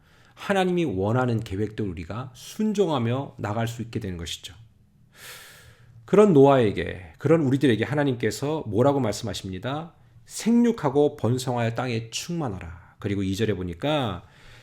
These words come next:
어, "바다의 모든 고기들 잘 다스려라." 뭐 이런 얘기 하세요. 여러분 잘 들어보세요. 이거 어디서 많이 들었던 얘기 아닙니까? 창세기 일 장 이십팔 절에 하나님이 아담을 만드시고 사람을 만드시고 사람인 아담에게 약속하신 첫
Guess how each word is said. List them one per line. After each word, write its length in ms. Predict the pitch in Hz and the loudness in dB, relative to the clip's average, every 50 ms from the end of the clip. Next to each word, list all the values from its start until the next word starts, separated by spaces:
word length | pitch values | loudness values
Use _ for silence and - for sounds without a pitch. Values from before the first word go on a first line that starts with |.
| - - - - | -20 -20 -16 -10
어, 340 | - 92 92 87 85 85 - - | -8 -6 -6 -6 -8 -10 -10 -8
"바다의 400 | - - 117 151 151 160 165 165 | -4 -2 0 2 2 2 2 0
모든 720 | 147 - - - - - - - - - 214 202 202 190 | -4 -8 -14 -20 -20 -18 -18 -16 -8 0 2 2 2 2
고기들 640 | 196 - 135 139 139 131 143 143 131 143 143 147 143 | 0 -2 -2 -2 -2 -2 -6 -4 -4 -4 -4 -4 -4
잘 340 | 143 - - - 131 135 135 131 | -6 -8 -8 -4 -4 -4 -4 -4
다스려라." 500 | - - 107 - - - 123 117 123 120 | -6 -8 -8 -8 -6 -6 -4 -4 -2 -2
뭐 140 | 113 113 117 | 0 0 2
이런 180 | 120 151 147 | 2 2 0
얘기 160 | 127 107 113 98 | -2 -4 -4 -6
하세요. 420 | 85 85 - - - - 117 135 | -10 -10 -12 -16 -16 -10 -6 -2
여러분 220 | 135 147 165 165 | -2 -2 -2 -2
잘 220 | - - - 107 120 | -6 -4 -4 -4 -2
들어보세요. 520 | 160 175 143 110 - - 87 87 101 110 - - - - - _ - | -2 -4 -4 -6 -8 -8 -10 -12 -12 -14 -16 -20 -20 -20 -20 _ -6
이거 180 | 123 143 160 185 | -2 0 2 4
어디서 320 | 135 120 139 170 165 - | 6 4 4 2 0 0
많이 280 | 160 120 107 127 139 - - - _ _ _ - _ _ _ _ _ | 0 2 2 2 0 -2 -2 -10 _ _ _ -20 _ _ _ _ _
들었던 400 | - 127 139 147 - 160 135 113 | 0 0 0 2 2 0 0 0
얘기 140 | 104 127 113 | 0 0 -2
아닙니까? 500 | 95 92 90 90 92 - - 139 139 - - - - - - - - _ - - _ - | -4 -4 -6 -8 -10 -10 -10 -12 -12 -12 -18 -20 -20 -20 -20 -20 -20 _ -20 -20 _ -10
창세기 580 | - - 220 226 233 233 220 - 214 185 185 | -4 -2 0 2 2 2 2 2 2 2 2
일 160 | 170 170 160 | 0 0 0
장 180 | - 170 156 127 | 0 0 0 0
이십팔 380 | 123 117 - - - 127 113 123 | 0 -2 -4 -6 -4 -4 -4 -4
절에 460 | - 101 90 90 85 104 131 156 156 _ _ _ _ | -4 -6 -6 -6 -8 -10 -10 -12 -14 _ _ _ _
하나님이 420 | - - 175 165 160 160 160 165 | -4 -2 0 0 2 2 0 0
아담을 400 | 131 113 117 117 131 139 156 160 | 2 2 2 2 2 0 0 0
만드시고 640 | 147 117 92 101 104 117 117 - - - - 87 - - | -2 -2 -4 -4 -6 -4 -6 -6 -8 -10 -14 -16 -16 -18
사람을 520 | - - - - 139 143 143 147 160 175 165 | -16 -14 -8 -2 0 2 2 2 2 2 0
만드시고 800 | 143 117 107 104 107 101 - - 101 - 123 131 143 135 139 - _ _ _ _ | -2 -4 -4 -4 -6 -8 -8 -8 -8 -6 -6 -6 -6 -6 -8 -14 _ _ _ _
사람인 580 | - - - 151 160 160 160 160 180 175 156 | -18 -8 -2 0 2 2 2 2 2 0 0
아담에게 500 | 110 107 104 123 120 110 101 98 120 113 | -2 -2 -2 0 -2 -2 -2 -2 -2 -4
약속하신 580 | 92 80 - - - 104 101 98 - - 101 98 | -4 -6 -8 -12 -12 -10 -10 -10 -10 -12 -12 -10
첫 200 | - - - - | -10 -10 -10 -10